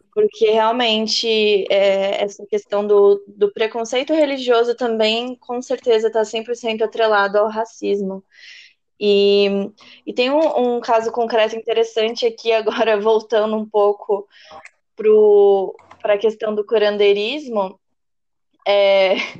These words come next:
<laughs> teve um caso de um pastor, o pastor César Peixoto,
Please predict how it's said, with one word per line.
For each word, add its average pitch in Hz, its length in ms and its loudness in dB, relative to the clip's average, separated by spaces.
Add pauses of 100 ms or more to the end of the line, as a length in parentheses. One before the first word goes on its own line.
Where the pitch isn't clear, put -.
<laughs> - 320 -20
teve 214 160 -2
um 240 80 -2
caso 226 420 0
de 220 80 -8
um 226 80 -8
pastor, 233 720 0
o 214 80 -14
pastor 208 440 -2
César 214 340 -2
Peixoto, 220 840 -2